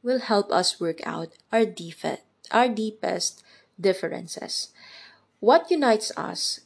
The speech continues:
God the Father, Son, and Holy Spirit, is more than what divides us.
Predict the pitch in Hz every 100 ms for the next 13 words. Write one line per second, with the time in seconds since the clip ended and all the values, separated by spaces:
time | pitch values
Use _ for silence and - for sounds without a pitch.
0 | 175 180 180 202 208 262 247 196 170 170
1 | 165 214 - - - - 165 165 170 196
2 | - 214 170 160 175 - - 160 160 -
3 | - 220 202 208 220 214 214 180 175 -
4 | 180 160 160 - - 156 156 - -